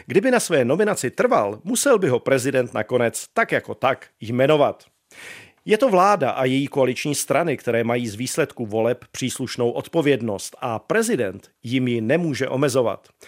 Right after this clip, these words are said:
Kdyby mohl odmítnout kteréhokoliv kandidáta na ministra, mohl by si nakonec sestavit vládu jen podle sebe. Ne, že by tak v minulosti neučinil, ale byla to jen vláda dočasná, bez důvěry Poslanecké sněmovny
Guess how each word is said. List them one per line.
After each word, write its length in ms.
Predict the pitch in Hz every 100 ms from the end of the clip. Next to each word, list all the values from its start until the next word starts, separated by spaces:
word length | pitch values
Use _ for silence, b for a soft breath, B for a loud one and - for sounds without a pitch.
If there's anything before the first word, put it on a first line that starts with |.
| B B B
Kdyby 240 | 170 247
mohl 240 | 240 180
odmítnout 600 | 160 147 220 226 139 117
kteréhokoliv 680 | - - 156 180 175 151 127
kandidáta 560 | - 135 143 143 131 123
na 100 | 110
ministra, 560 | 151 220 - - 123 101 B B B B
mohl 380 | 120 120 117 170
by 140 | 175
si 140 | 147 147
nakonec 380 | 127 135 139 -
sestavit 380 | 131 - 135
vládu 400 | 139 123 117 117
jen 140 | 127 127
podle 240 | 135 143
sebe. 400 | 175 156 135 98 - - B B _
Ne, 160 | 285 220
že 100 | 190
by 120 | 143
tak 180 | 139 101
v 80 |
minulosti 580 | 117 143 143 131 - 170
neučinil, 640 | 175 220 214 143 123 110 107
ale 200 | 214 240
byla 200 | 180 165
to 120 | 151
jen 120 | 131
vláda 280 | 120 117 113
dočasná, 640 | 101 139 180 147 156 143 139
bez 200 | 123 101
důvěry 360 | 120 117 117
Poslanecké 580 | 113 123 135 120 101 117
sněmovny 520 | 98 127 135 120 127